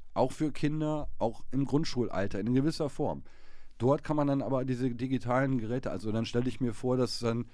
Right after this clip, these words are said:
vielleicht einmal die Woche für eine halbe Stunde oder für eine Schulstunde,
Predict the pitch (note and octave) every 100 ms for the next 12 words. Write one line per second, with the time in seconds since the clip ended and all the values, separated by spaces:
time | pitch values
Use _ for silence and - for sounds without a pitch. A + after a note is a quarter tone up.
0 | - - A#2+ A2+ G#2+ - B2 C#3 A#2+ A2+
1 | G#2 C#3+ - A2+ A#2 - A#2+ A#2+ A2+ G2+
2 | G#2+ A#2+ A2 - D3 C3+ A2+ A2 A#2 -
3 | A#2 A2 C3+ D#3 - A2+ G#2 G#2